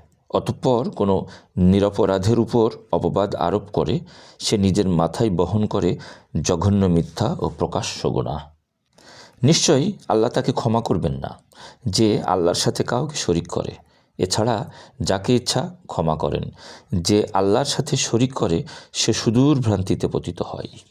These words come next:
যে আল্লাহকে ছেড়ে শয়তানকে বন্ধুরূপে গ্রহণ করে, সে প্রকাশ্য ক্ষতিতে পতিত হয়। যে লোক, পুরুষ হোক কিংবা নারী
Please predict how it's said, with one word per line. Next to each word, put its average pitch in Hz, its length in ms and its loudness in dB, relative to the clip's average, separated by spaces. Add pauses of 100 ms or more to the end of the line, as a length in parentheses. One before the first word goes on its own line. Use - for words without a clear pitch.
(920)
যে 107 320 4
আল্লাহকে 110 380 2
ছেড়ে 135 360 4
শয়তানকে 113 580 0
বন্ধুরূপে 117 500 2
গ্রহণ 98 340 2
করে, 87 280 0 (280)
সে - 260 0 (200)
প্রকাশ্য 139 460 -2
ক্ষতিতে - 400 -2
পতিত - 320 -4
হয়। - 360 -6 (1120)
যে 110 200 4
লোক, 139 300 2 (280)
পুরুষ 143 380 4
হোক 180 240 4 (220)
কিংবা 120 260 2
নারী 62 300 -2